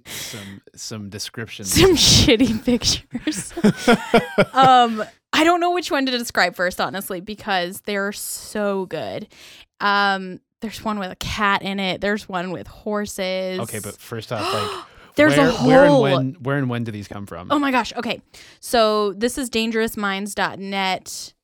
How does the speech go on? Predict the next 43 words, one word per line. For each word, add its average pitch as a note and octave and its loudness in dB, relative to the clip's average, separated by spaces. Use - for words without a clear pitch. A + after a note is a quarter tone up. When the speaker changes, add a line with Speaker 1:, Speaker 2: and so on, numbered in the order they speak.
Speaker 2:
Um, F3 -10
you've G3+ -14
probably, F#3 -6
like, F#3 -10
you G#3 -10
might F#3+ -10
follow F3+ -10
them D#3 -16
on G#3+ -12
Facebook. A3+ -8
You G3 -10
might F3+ -8
actually F3 -12
just - -18
go F3+ -14
to F3+ -16
the F3+ -12
website. F3+ -10
I F#3 -12
don't F3+ -12
know. F3+ -18
Um, G3 -4
I've, G#3 -6
I G#3+ 0
found A3 0
them G#3 -2
on F3+ -2
Facebook, F3+ -8
and F#3+ -12
I F#3 -8
just F#3 -14
open G3 -6
up F3+ -10
pretty C4+ 2
much D4+ 2
all A3 2
the G#3+ -2
links G#3 -4
that F#3 -4
they G3 -2
post. F#3 -4
And G3+ -4
this, A#3 -2